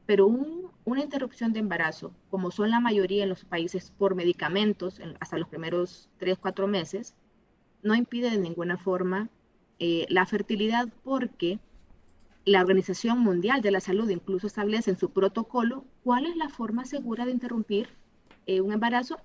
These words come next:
específicamente con medicamentos, lo digo porque son en los primeros meses, y esa es la mayoría del, del tiempo en donde ocurren los abortos, y si se hace acompañado de forma segura, no hay ninguna consecuencia,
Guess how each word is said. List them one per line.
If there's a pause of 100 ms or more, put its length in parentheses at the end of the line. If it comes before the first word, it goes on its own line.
(120)
específicamente
con
medicamentos,
lo
digo
porque
son
en
los
primeros
meses,
y
esa
es
la
mayoría
del,
del
tiempo
en
donde
ocurren
los
abortos, (600)
y
si
se
hace
acompañado (560)
de
forma
segura, (600)
no
hay
ninguna
consecuencia,